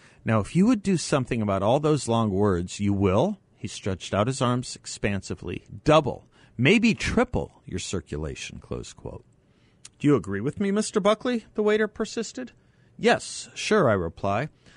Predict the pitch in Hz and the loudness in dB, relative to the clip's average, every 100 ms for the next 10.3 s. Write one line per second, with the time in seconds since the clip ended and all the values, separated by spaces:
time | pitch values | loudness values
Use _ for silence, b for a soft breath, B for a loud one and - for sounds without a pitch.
0 | b 135 139 - 208 202 196 170 156 139 | b 0 0 2 0 0 0 2 4 2
1 | 139 - 139 123 120 110 95 - 69 - | -2 0 -2 0 0 2 0 -2 -8 -8
2 | 52 - - - - _ _ _ b b | -12 -14 -16 -20 -20 _ _ _ b b
3 | b b _ 143 147 139 - 110 82 - | b b _ 4 4 2 0 0 0 -6
4 | - - 113 120 110 65 - _ - 147 | -14 -2 0 2 2 -2 -10 _ -2 2
5 | 131 113 107 92 85 58 87 - - 139 | 2 2 0 -2 -8 -12 -16 -8 0 2
6 | 107 104 90 71 - _ - 85 - - | 4 2 0 -4 -12 _ -12 -12 -10 -10
7 | - 98 - - - b b b b b | -6 -6 -8 -16 -16 b b b b b
8 | b _ 147 113 160 202 202 202 190 185 | b _ 0 2 4 4 4 2 0 -4
9 | - - _ _ 127 120 113 113 107 - | -10 -20 _ _ -6 -4 -2 -2 -6 -8
10 | 101 90 | -8 -8